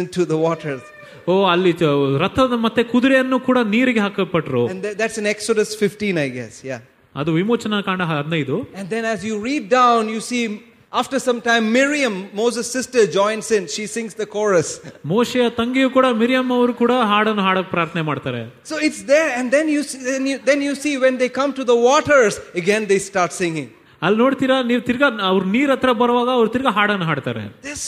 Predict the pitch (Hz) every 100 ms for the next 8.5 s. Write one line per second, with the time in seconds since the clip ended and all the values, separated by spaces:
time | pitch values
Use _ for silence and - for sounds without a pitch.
0 | - 311 302 311 311 240 - _ 233 269
1 | 285 277 277 285 285 254 - _ _ 175
2 | 185 180 170 160 139 _ _ _ _ -
3 | - 180 175 190 170 233 254 190 226 302
4 | 311 220 180 196 185 185 214 269 240 240
5 | 247 226 214 240 220 226 220 226 190 196
6 | 196 - 208 208 202 214 190 _ _ _
7 | - 180 220 202 277 277 214 214 262 262
8 | 247 254 247 254 247